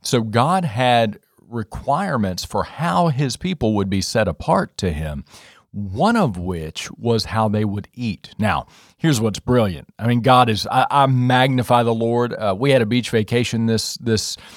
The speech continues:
summer, and every time I go, I love to eat oysters on the half shell. I love to eat, um, crayfish and, and lobster and all those, little crab. And, but, but these were, um,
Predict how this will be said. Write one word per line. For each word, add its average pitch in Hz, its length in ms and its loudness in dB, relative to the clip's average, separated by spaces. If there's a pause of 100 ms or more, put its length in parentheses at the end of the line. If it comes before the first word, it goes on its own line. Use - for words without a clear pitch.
(220)
summer, 131 560 2
and 110 180 0
every 120 260 0
time 131 280 4
I 131 80 4
go, 107 260 4
I 92 140 -2
love 104 480 -2
to 110 120 -6
eat 104 480 -4
oysters 113 480 0
on 101 140 0
the 90 80 -2
half 101 260 0
shell. 127 460 -4 (380)
I 107 80 2
love 110 520 2
to - 160 -4
eat, 113 640 0
um, 87 600 -12 (400)
crayfish 127 880 2
and, 98 320 2
and 95 240 -6
lobster 131 680 2
and 113 120 4
all 123 140 6
those, 123 260 2
little 95 180 -8
crab. 123 600 4
And, 87 200 -4 (600)
but, 107 180 -2
but 123 200 -2
these 156 200 2
were, 185 220 2 (360)
um, 104 460 0